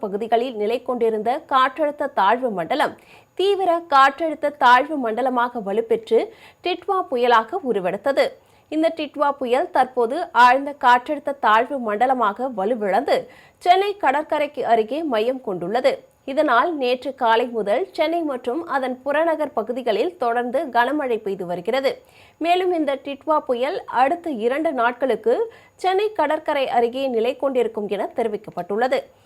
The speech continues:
இதனால் சென்னை, திருவள்ளூர், செங்கல்பட்டு, காஞ்சிபுரம் உள்ளிட்ட நான்கு மாவட்டங்களுக்கு ரெட் அலர்ட் விடுக்கப்பட்டுள்ளது. இந்நிலையில் மத்திய மேற்கு வங்கக்கடல் மற்றும்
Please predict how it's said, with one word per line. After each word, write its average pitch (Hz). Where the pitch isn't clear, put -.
இதனால் 269
சென்னை, 254
திருவள்ளூர், 254
செங்கல்பட்டு, 254
காஞ்சிபுரம் 320
உள்ளிட்ட 269
நான்கு 262
மாவட்டங்களுக்கு 226
ரெட் 320
அலர்ட் 226
விடுக்கப்பட்டுள்ளது. 202
இந்நிலையில் 330
மத்திய 285
மேற்கு 277
வங்கக்கடல் 247
மற்றும் 269